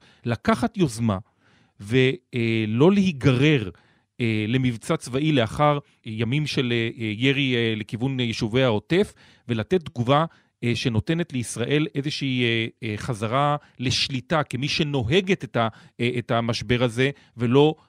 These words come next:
מי שנגררת אל סבב נוסף, זה בהחלט נותן להם נקודות. כל, אה, אובדן שליטה,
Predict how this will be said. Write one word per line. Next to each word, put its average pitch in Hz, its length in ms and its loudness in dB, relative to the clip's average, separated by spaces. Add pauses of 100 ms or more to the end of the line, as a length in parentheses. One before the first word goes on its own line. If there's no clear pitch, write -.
מי 135 80 -8
שנגררת 131 1000 2 (180)
אל 120 160 0
סבב 110 380 -2
נוסף, 165 480 0 (240)
זה 117 140 -4
בהחלט 117 360 0
נותן 143 240 0
להם 135 160 -2
נקודות. 104 520 -2 (320)
כל, 180 300 4 (380)
אה, 117 220 -2 (240)
אובדן 135 380 0
שליטה, 127 520 -2